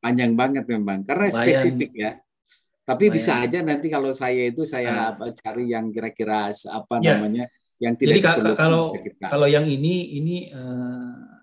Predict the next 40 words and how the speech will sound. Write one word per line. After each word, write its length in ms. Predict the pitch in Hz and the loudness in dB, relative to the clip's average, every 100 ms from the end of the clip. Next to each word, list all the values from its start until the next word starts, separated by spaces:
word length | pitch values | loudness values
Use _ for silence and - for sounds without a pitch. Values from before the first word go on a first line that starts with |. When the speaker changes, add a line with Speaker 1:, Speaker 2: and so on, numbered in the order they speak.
| _ | _
Speaker 2:
ini 160 | 120 151 | -6 -4
bisa 240 | 143 127 117 | -4 -4 -4
dianggap 240 | 113 131 | -4 -6
sebagai 320 | 151 127 117 | -8 -6 -4
purpose, 400 | 131 - 135 - | -2 -2 -4 -8
Pak. 160 | - - _ _ - | -10 -18 _ _ -12
Ini 80 | 143 | -8
objektif 440 | 123 113 123 - 98 | -6 -4 -2 -2 -2
Speaker 1:
Ah. 40 | 110 | -6
Speaker 2:
yang 160 | 107 | -8
ini. 320 | - - 113 _ _ _ | -8 -10 -12 _ _ _
Speaker 1:
Oke, 240 | - 107 135 | -8 -2 2
Speaker 2:
Makanya 60 | |
tadi, 140 | 139 131 | 2 2
Speaker 1:
oke. 60 | 120 | 2
Speaker 2:
"However, 340 | 113 113 151 139 | 0 2 0 2
there 160 | 131 | 0
has 160 | 123 123 | 0 -2
not 160 | 131 123 | -6 -6
been 180 | 123 110 | -6 -4
bad 200 | 120 123 | -4 -4
result 320 | - 120 120 113 | -8 -8 -8 -10
ini," 440 | 117 123 160 160 - _ _ | -8 -4 -2 -4 -10 _ _
terus 160 | 139 135 | -12 -6
ininya 240 | 120 127 | -4 -4
Speaker 1:
Ya. 80 | 101 | -6
Speaker 2:
apa 140 | - 123 110 | -6 -4 -4
gitu. 480 | 104 - 95 92 _ | -8 -12 -16 -16 _
Makanya 280 | 95 95 113 | -20 -10 -6
Bapak 180 | 107 104 | -6 -4
Speaker 1:
Itu 180 | 107 175 | 2 4
Speaker 2:
kasih 80 | 151 | 6
Speaker 1:
yang 140 | 143 | 4
Speaker 2:
tahu. 120 | 135 | 4
Speaker 1:
biru 260 | 127 135 139 | 4 6 8
itu, 300 | 127 123 180 185 139 | 6 4 2 4 2
eh, 420 | 110 98 123 123 | -4 -6 -2 -2
metodologi 680 | 117 117 117 120 135 127 110 | 0 0 2 4 4 4 2
ya? 140 | 92 104 - | 2 -2 -8
Speaker 2:
Metodologi, 640 | - - 120 127 127 127 | -18 -4 0 2 2 -2